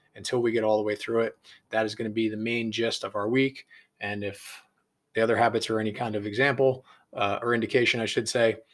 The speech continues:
it'll carry into next week as well. But we've got ourselves a very busy day ahead of us. We are gonna go out today and we are going to be effective. That is the goal today. We're not gonna be busy.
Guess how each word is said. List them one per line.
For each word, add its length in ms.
it'll 180
carry 300
into 160
next 200
week 160
as 120
well. 260
But 360
we've 200
got 140
ourselves 480
a 80
very 300
busy 240
day 180
ahead 200
of 100
us. 300
We 100
are 80
gonna 140
go 140
out 180
today 280
and 120
we 140
are 100
going 240
to 100
be 300
effective. 880
That 260
is 140
the 80
goal 200
today. 340
We're 80
not 140
gonna 100
be 100
busy. 460